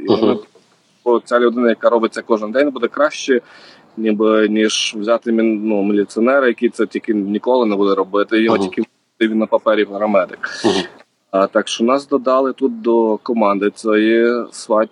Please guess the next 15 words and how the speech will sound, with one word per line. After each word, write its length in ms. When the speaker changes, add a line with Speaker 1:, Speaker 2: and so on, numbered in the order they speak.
Speaker 1:
team, 200
і 260
ми 180
з 120
ними 280
тренуємося. 1000
І, 720
а, 500
раз 380
в 40
місяць 460
в 20
нас 180
є 60
якась 680